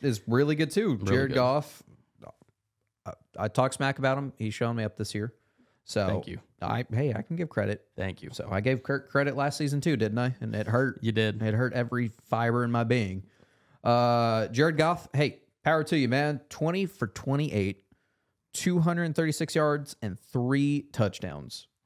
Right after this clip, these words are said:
Speaker 2: Also had a touchdown on the ground as
Speaker 1: Yep,
Speaker 2: well.
Speaker 1: also had one on the ground. Uh, you know who else had a game as well? David Montgomery. The basically R B one
Speaker 2: Yeah.
Speaker 1: solidified at, at this point by Dan Campbell. So,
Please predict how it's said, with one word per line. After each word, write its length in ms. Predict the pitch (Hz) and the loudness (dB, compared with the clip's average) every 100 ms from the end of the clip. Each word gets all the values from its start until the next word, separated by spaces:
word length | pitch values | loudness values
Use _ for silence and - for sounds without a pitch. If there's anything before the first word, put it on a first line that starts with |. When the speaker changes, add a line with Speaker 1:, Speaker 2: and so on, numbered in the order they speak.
| - | -14
Speaker 2:
Also 200 | 117 113 | -10 -4
had 80 | 113 | -4
a 40 | 104 | -2
touchdown 320 | 117 - 110 | -4 -2 -4
on 60 | 107 | -2
the 60 | |
ground 240 | 110 135 120 | -2 -4 -2
as 80 | |
Speaker 1:
Yep, 240 | 113 139 123 | 0 -2 0
Speaker 2:
well. 100 | 107 | -4
Speaker 1:
also 200 | 107 113 | -2 -2
had 80 | 113 | 0
one 160 | 117 | -2
on 60 | 117 | -2
the 60 | |
ground. 340 | 117 110 98 95 - | -2 -2 -4 -6 -4
Uh, 500 | 95 95 90 85 - _ _ _ | -2 0 -2 -4 -8 _ _ _
you 120 | - | -6
know 180 | 107 113 | 0 2
who 160 | 117 123 | 2 2
else 300 | 139 135 - | 0 -4 -6
had 200 | 131 143 | -2 -2
a 40 | 143 | -2
game 300 | 143 151 151 | -2 -2 -4
as 100 | 143 | -2
well? 340 | 156 190 - _ _ _ _ | -2 -2 -8 _ _ _ _
David 180 | 104 98 | -4 0
Montgomery. 500 | 120 135 175 185 147 _ _ _ - _ _ _ | 2 2 2 0 -2 _ _ _ -20 _ _ _
The 520 | 104 110 110 107 101 95 | 0 2 4 2 0 0
basically 720 | 104 165 170 165 151 143 127 - _ - | 0 0 -2 -2 0 2 0 -4 _ 0
R 140 | 165 | 2
B 160 | 175 156 | 4 4
one 580 | 131 139 104 98 101 - | 4 4 0 -2 -6 -6
Speaker 2:
Yeah. 140 | 117 110 | -4 2
Speaker 1:
solidified 680 | 135 143 120 120 104 104 | 4 4 4 2 0 0
at, 200 | 101 - | -2 -2
at 280 | 113 104 92 | -2 -2 -2
this 160 | 104 - | -2 0
point 320 | 107 101 - | -2 -2 0
by 340 | 101 95 92 | 0 0 -4
Dan 260 | 90 98 92 | -4 -4 -4
Campbell. 460 | 101 95 95 92 - | -6 -4 -4 -6 -10
So, 680 | - 90 85 82 73 64 | -10 -6 -6 -6 -10 -14